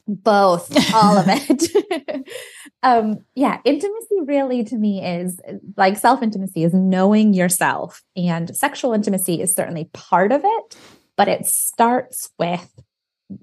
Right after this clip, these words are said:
Speaker 1: like, just em-, emotional intimacy. And so it's things like, um, knowing,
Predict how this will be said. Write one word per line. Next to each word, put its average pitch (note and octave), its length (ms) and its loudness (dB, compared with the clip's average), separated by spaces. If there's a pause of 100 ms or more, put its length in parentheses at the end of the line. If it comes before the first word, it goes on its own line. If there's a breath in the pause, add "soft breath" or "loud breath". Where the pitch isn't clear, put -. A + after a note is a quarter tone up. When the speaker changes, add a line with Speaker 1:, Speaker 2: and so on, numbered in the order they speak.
Speaker 1:
like, E3 400 0
just - 340 -2 (140)
em-, F#3 240 0
emotional F3 460 0
intimacy. D3+ 580 -6
And D#3+ 340 -6 (300)
so F#3 160 2
it's - 280 -2
things B3 420 0
like, F#3 440 -10 (720)
um, F3+ 400 2 (800)
knowing, A3 880 2